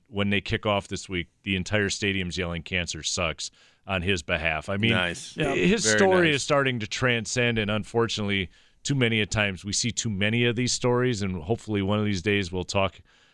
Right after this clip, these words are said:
Speaker 1: be talking about somebody who's come up with a cure for some of this mess. But this entire Tyler Trent story is absolutely miraculous and, and kind of the, the fuel he gave Purdue in beating Ohio State.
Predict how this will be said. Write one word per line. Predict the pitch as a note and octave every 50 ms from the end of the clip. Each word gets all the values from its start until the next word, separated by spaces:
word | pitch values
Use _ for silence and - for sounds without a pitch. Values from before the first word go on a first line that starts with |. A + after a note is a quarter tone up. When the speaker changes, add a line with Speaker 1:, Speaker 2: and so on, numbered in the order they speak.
| _ _
Speaker 1:
be | - G2+
talking | - - G#2 G#2+ G#2 - - G#2+ G2
about | F2+ F#2 F#2+ F#2+ E2 - _ _ _
somebody | - - - A#2 A2 G#2+ G#2+ G#2 G2+ F#2+
who's | E2+ F2 F#2+ E2+ -
come | - - G#2 G2+
up | G2+ F#2+ - -
with | F2+ -
a | - D2+
cure | - - - A#2 A2+ A#2+
for | A#2+ - A#2+ A2+
some | - - B2+ A#2
of | A#2
this | G#2 A#2 G#2+ -
mess. | - A2+ A#2 A#2 A2+ - - _ _ _ _ _ _ _ _
But | - G#2+ F#2 -
this | A2 G#2 F2+ - - _
entire | C3+ A2+ G#2+ G2 - - B2 B2+ B2+ B2 A#2+ G#2
Tyler | - - - G#2+ A2 G#2+ G#2 G2+
Trent | F2+ - - G2 G2+ F2+ D#2+
story | - - - G#2 F#2+ F2+ F2 E2+ E2 - - _ _ _ _ _ _
is | - D#2+ F#2
absolutely | F#2 F#2+ F#2+ - G#2 G2+ F#2+ F#2 E2+ E2+
miraculous | F2 E2+ E2+ F2+ F2+ F2+ - - F#2+ F2+ F2+ F2+ E2+ - -
and, | F2 D2+ D#2+ E2+ -
and | A2 F#2+ E2 D#2 -
kind | - F#2+ G2+ G2 G2
of | G2 F#2+ E2+ D#2+
the, | E2+ F2 E2 D#2+ D2+ - _ _ _ _ _ _ _
the | _ F#2
fuel | - - - - G#2 G#2+ A2+ G#2+ G2+ F#2
he | E2 - G#2 G2
gave | E2+ E2+ F#2+ F#2 F#2+ F#2+ F#2 F2 - - - _ _ _
Purdue | - - G#2 F2 F2 F#2+ G2 F#2 F#2
in | E2+ E2 D#2
beating | - - G2 G2 F#2+ F#2+ E2+
Ohio | E2+ E2+ D#2 F2 F#2 F#2+ F2+ E2+
State. | - - - A#2 A2 G2 -